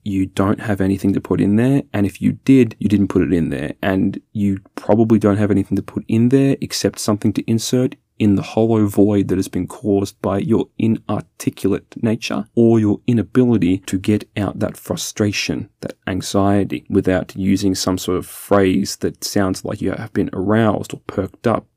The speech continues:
or made interest or angered. It all comes down to emotion. We guise it under the idea that it's a freedom of expression, that it's a freedom of speech, but it constricts speech and communication. It constricts dialogue. Eventually,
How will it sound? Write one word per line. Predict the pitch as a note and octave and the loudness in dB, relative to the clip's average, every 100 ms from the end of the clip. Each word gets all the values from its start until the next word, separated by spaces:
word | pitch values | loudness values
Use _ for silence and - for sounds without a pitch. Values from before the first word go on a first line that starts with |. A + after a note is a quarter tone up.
| - | -8
or | - E2+ | -6 -2
made | F#2 F#2+ | -2 -2
interest | A2 A#2+ - - - - - | 0 -2 -2 -8 -10 -10 -8
or | - - | -8 -4
angered. | A2+ A2+ G2+ C2 - | 0 2 2 -2 -6
It | G#2 - | -4 2
all | C3 | 2
comes | - C3 | 2 -4
down | - A2+ A2+ | 0 0 0
to | - A2 G2 | 0 0 0
emotion. | G#2 F#2 G2 G2+ - - - - | -2 -2 0 -2 -4 -8 -10 -4
We | F#2+ | -4
guise | G2 G2+ A2 G#2+ | 0 0 2 0
it | F#2+ | -2
under | F#2+ F#2+ | -2 -2
the | F#2 | 0
idea | F#2 E2 G2 G2 F#2+ | 0 -2 -2 -2 0
that | F2+ | -2
it's | F2+ - | -4 -8
a | |
freedom | - - G#2+ - D#2 | -8 -2 -2 -2 -4
of | D#2+ | -6
expression, | - - G#2 - - A2 - | -10 -4 -4 -4 -10 -12 -4
that | F2 | -2
it's | F#2 | -2
a | F#2+ | -4
freedom | - G#2+ F#2+ F2 | 0 0 0 -2
of | - | -8
speech, | - G#2+ - - - | -6 -4 -4 -10 -6
but | - - | -4 -4
it | - | -6
constricts | G2+ - D#3+ E3 - | -8 -4 -4 -4 -8
speech | - D2 - | -6 -6 -6
and | E2+ | -8
communication. | - G2+ G2+ - D3 - - - - | -4 -4 -4 0 0 -2 -8 -12 -6
It | A#2 - | -6 -4
constricts | A2 - - C#3+ - - - - - | -4 -4 -4 -4 -4 -10 -12 -14 -2
dialogue. | A2 B2+ G#2 B1 - - | 0 2 0 -6 -12 0
Eventually, | A#2 G#2 B2+ - G2 D#2 - | 4 8 8 6 2 0 -4